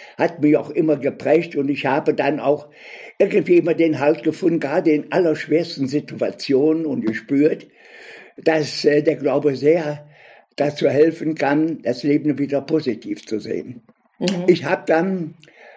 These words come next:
Speaker 1: äh, nach meiner Schulzeit die Ausbildung als Industriekaufmann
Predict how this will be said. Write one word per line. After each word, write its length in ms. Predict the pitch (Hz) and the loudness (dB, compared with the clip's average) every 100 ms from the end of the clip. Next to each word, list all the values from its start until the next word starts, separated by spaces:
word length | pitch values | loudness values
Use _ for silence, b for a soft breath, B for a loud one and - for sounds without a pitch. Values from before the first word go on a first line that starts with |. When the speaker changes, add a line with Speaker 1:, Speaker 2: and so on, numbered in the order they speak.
| B | B
Speaker 1:
äh, 360 | - 165 175 185 | 2 4 4 2
nach 220 | 165 151 | 0 0
meiner 260 | 160 165 160 | 0 2 0
Schulzeit 880 | 175 185 202 - 180 214 214 - _ b b b | 2 0 0 -2 2 2 0 -8 _ b b b
die 100 | 135 | 2
Ausbildung 640 | 156 208 - 175 185 170 | 4 2 2 0 2 0
als 400 | 123 147 - - | 0 -2 -2 -2
Industriekaufmann 1500 | 156 165 160 143 131 175 165 - - 185 - 190 208 202 190 | 0 4 2 0 -6 -2 -2 -2 -2 -2 -2 -4 -2 -4 -6